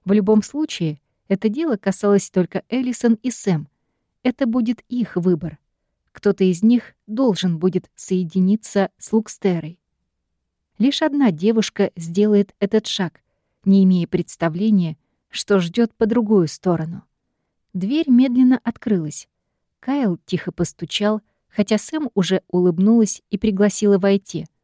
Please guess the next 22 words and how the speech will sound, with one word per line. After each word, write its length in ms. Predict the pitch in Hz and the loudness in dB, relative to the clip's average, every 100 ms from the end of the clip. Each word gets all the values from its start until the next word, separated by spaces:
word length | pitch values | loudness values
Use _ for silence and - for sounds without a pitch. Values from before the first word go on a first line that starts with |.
| _ _ _ _ _ | _ _ _ _ _
Он 200 | 311 302 | -4 -2
зашёл 400 | 190 - 269 277 | -2 -2 -6 -6
и 140 | - | -8
посмотрел 560 | - 240 240 240 240 233 | -4 0 0 2 4 4
на 140 | 233 - | 4 2
Эллисон. 540 | 202 156 - 165 160 _ _ _ _ _ _ _ _ _ _ | 0 0 -6 -10 -14 _ _ _ _ _ _ _ _ _ _
"Как 220 | _ 202 - | _ -4 -2
всё 160 | 208 | -4
проходит?" 640 | 196 214 - 233 160 - _ _ _ _ _ _ _ _ _ _ | -2 -4 -2 -4 -4 -10 _ _ _ _ _ _ _ _ _ _
Их 180 | 247 - | -2 -2
сны 360 | - 277 294 - | -2 -2 -4 -2
объединились. 960 | 240 240 254 262 254 220 156 151 - _ _ _ _ _ | -2 0 0 2 4 4 2 -6 -12 _ _ _ _ _
Сэм 340 | - 311 277 | -8 -2 0
опустила 560 | 190 175 - - 170 175 | 0 -2 -4 -4 -4 -2
ноги, 460 | 185 220 190 180 - _ _ | 0 0 0 -2 -6 _ _
когда 300 | 202 185 190 | -4 -2 -2
Кайл 360 | - 277 240 | -4 -2 -2
присел 420 | - 175 - 220 220 | -2 -4 0 0 0
перед 280 | 185 190 | -2 0
ней 120 | 196 190 | 2 2
на 160 | 190 | 2
корточки. 680 | - 180 - - - 170 | 0 -6 -6 -14 -14 -14